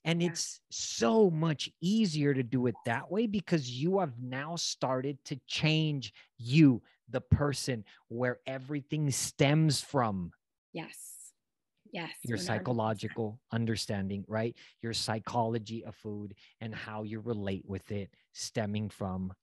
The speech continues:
Speaker 1: your relationship with food.
Speaker 2: Yeah.
Speaker 1: And isn't it, isn't it funny how food has the power to impact every area of your life?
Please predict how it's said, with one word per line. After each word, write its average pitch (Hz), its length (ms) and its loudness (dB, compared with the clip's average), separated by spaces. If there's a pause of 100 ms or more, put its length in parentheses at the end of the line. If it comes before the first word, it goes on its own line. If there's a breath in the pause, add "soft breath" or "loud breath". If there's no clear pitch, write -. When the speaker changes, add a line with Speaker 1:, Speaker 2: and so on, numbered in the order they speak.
Speaker 1:
your 104 120 -4
relationship 90 720 -10
with 80 100 -12
food. 65 240 -16 (560)
Speaker 2:
Yeah. - 160 -12
Speaker 1:
And 139 220 2 (520)
isn't 170 240 2
it, 254 160 0 (280)
isn't 170 220 -2
it 226 100 -4
funny 139 400 0
how 117 540 -2 (480)
food 180 500 2 (340)
has 160 380 -2
the 165 160 -2
power 135 560 -2 (880 loud breath)
to 147 220 2
impact 156 640 0 (540)
every 143 420 2
area 147 360 4
of 131 140 -2
your 139 140 4
life? 127 340 -6